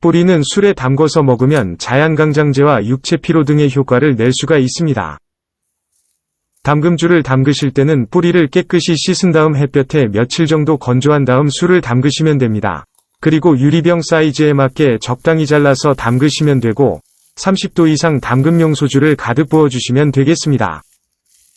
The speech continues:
숙성 기간은 최소 육 개월에서 일 년 이상 저장해 두었다가 하루 한두 잔씩 마시면 됩니다.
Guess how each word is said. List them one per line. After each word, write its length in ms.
숙성 400
기간은 440
최소 380
육 160
개월에서 640
일 180
년 160
이상 240
저장해 440
두었다가 600
하루 320
한두 320
잔씩 340
마시면 440
됩니다. 500